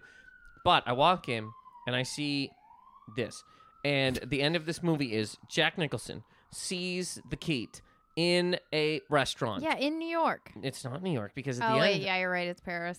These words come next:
Speaker 1: Thank you. <laughs> I bet both of them, and I keep 'em. I knew it. I fucking knew
Speaker 2: Yeah,
Speaker 1: it, because
Speaker 2: I
Speaker 1: at the end they
Speaker 2: forgot.
Speaker 1: go out into
Speaker 2: Yeah,
Speaker 1: the
Speaker 2: I
Speaker 1: street, and
Speaker 2: forgot.
Speaker 1: that ain't in New York Street.
Speaker 2: Yeah, I
Speaker 1: That's a
Speaker 2: forgot.
Speaker 1: goddamn
Speaker 2: You're right. Okay, move on.
Speaker 1: baguette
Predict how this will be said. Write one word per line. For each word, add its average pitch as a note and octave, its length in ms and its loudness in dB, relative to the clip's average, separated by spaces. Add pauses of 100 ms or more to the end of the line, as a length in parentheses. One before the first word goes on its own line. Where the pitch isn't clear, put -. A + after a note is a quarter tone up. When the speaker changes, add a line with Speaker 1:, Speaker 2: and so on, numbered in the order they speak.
Speaker 1:
Thank D4+ 380 -2
you. C#4+ 140 2
<laughs> - 1160 -2
I A#3+ 280 0
bet D4 240 4
both D4 220 10
of B3 60 0
them, C4 260 10
and A3+ 140 10
I C4+ 300 10
keep A#3 300 6
'em. D3 260 10 (300)
I F3 120 8
knew C#4+ 200 10
it. - 200 8 (340)
I - 120 8
fucking B3+ 420 4
knew F4 100 8
Speaker 2:
Yeah, D4 120 10
Speaker 1:
it, A#3 160 8
because A#3+ 140 8
Speaker 2:
I - 20 8
Speaker 1:
at B3 80 0
the A3+ 100 4
end C#4+ 200 8
they A3+ 100 10
Speaker 2:
forgot. F3+ 60 0
Speaker 1:
go G3+ 180 8
out G#3 220 8
into G3 180 6
Speaker 2:
Yeah, F#3 100 4
Speaker 1:
the F3+ 60 2
Speaker 2:
I F3 80 0
Speaker 1:
street, A#3+ 180 2
and B3+ 80 2
Speaker 2:
forgot. E3 120 4
Speaker 1:
that A3+ 160 6
ain't A#3 120 6
in D#3+ 100 6
New C#3+ 60 2
York B2 180 0
Street. G3 380 0
Speaker 2:
Yeah, G#3 280 -8
I G#3 60 -10 (120)
Speaker 1:
That's G#3 240 2
a - 60 0
Speaker 2:
forgot. - 220 -8
Speaker 1:
goddamn A#3+ 880 4
Speaker 2:
You're - 100 4
right. C5+ 240 10
Okay, E4+ 340 6
move D4+ 200 0
on. E4 60 8
Speaker 1:
baguette A#3+ 600 10